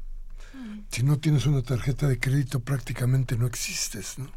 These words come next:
Entonces, darles el ser tendrá que ser una obligación, desde luego, de nosotros y luchar contra,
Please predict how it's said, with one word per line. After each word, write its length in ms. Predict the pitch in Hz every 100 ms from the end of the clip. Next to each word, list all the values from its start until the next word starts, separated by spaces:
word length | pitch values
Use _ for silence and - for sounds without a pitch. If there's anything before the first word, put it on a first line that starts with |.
| - - - - - - - - -
Entonces, 520 | - 170 - 147 - - - - - - - - -
darles 460 | - 175 202 185 -
el 200 | 131 123
ser 360 | - 202 - - - -
tendrá 300 | 143 127 165
que 160 | -
ser 220 | 120 160 160 -
una 200 | 156 151
obligación, 600 | 143 123 117 - 143 165 - - - - -
desde 300 | 143 131 135
luego, 220 | 147 151
de 60 | 135
nosotros 440 | 127 147 160 - - - -
y 100 | 170
luchar 420 | 156 151 233 214 -
contra, 560 | 165 147 156 135 113